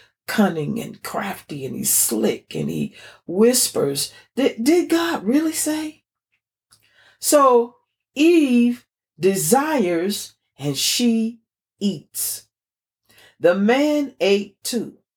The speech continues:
and that was the end of the way it was.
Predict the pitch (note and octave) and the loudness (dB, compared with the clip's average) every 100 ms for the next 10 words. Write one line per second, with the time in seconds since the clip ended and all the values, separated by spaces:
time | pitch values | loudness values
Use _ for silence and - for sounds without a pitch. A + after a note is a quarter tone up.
0 | _ _ _ _ C3 C#3 C#3 F3 A3+ A#3 | _ _ _ _ -12 -10 -2 4 4 2
1 | - D#3+ E3 D#3 D3+ D3 D3 - - A#3+ | -2 0 2 2 2 -2 -2 -10 -2 2
2 | A#3 D#3 C3+ C3+ - - C#3+ C3+ C3+ C3+ | 4 2 -2 -6 -8 -2 0 0 0 2
3 | C#3+ D3 B2+ C#3+ C#3 B2 - - - - | 2 2 0 -4 -6 -6 -10 -12 -14 -16